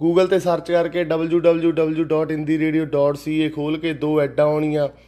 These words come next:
ਇੱਕ ਆ ਸਿਰੇ ਤੇ, ਇੱਕ ਆ ਮੇਰੇ ਸਿਰ ਦੇ ਉੱਤੇ। ਕਿੰਨਾ ਕੁ ਕੰਮ ਆ, ਹਨਾ। ਲਓ ਜੀ, ਆ, ਆ ਦੇ ਉਹਨਾਂ ਦੀ ਵੈੱਬਸਾਈਟ ਖੁੱਲ੍ਹ ਗਈ, ਮੜ ਜਾ ਦੇਖਿਆ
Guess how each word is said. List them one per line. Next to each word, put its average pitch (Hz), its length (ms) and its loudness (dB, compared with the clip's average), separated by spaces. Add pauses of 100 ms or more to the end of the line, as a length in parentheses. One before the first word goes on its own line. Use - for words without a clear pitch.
(180)
ਇੱਕ 143 200 -6
ਆ 156 100 2
ਸਿਰੇ 151 300 -2
ਤੇ, 160 200 -2 (360)
ਇੱਕ 143 140 -6
ਆ 147 80 2
ਮੇਰੇ 143 300 -2
ਸਿਰ 147 220 -2
ਦੇ 151 120 -2
ਉੱਤੇ। 151 300 -4
ਕਿੰਨਾ 151 320 -2
ਕੁ 151 100 -4
ਕੰਮ 147 260 -2
ਆ, 147 220 -2
ਹਨਾ। 165 160 -6 (540)
ਲਓ 139 220 2
ਜੀ, 160 180 0
ਆ, 156 120 0 (840)
ਆ 139 160 0
ਦੇ 151 80 0
ਉਹਨਾਂ 160 160 0
ਦੀ 147 80 -6
ਵੈੱਬਸਾਈਟ 139 520 -2
ਖੁੱਲ੍ਹ 156 220 -2
ਗਈ, 156 260 -6 (560)
ਮੜ 139 160 0
ਜਾ 156 200 0
ਦੇਖਿਆ 139 520 -2